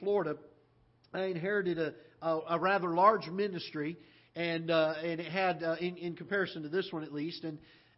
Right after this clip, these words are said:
uh, and had a number, we had about fifty employees at the time, and about twelve of them were staff. And it was not unusual throughout the day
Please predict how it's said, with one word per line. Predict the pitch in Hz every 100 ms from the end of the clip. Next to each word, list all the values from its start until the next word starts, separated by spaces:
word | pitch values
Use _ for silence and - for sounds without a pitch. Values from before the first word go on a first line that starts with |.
| -
uh, | 156 156 -
and | 170 165
had | 165 185 180
a | 170
number, | 160 180 240 233 180 165
we | 185
had | 185
about | 165 170 -
fifty | 208 208 202
employees | 185 180 165 160
at | 160
the | 147
time, | - 156 165 165
and |
about | 156 165 151 -
twelve | 185 185 160
of | 165
them | 160
were | 143 143
staff. | - 180 160 123 - _ _ _ _ _ _ _ _ _ _ _ _ _ _ _ _ _ -
And | 196
it | 208 233
was | 220 175 190
not | 214 247 285
unusual | 247 220 214 254 254 202 165 160 156 165
throughout | 180 185 190
the | 175
day | 185 196 180 160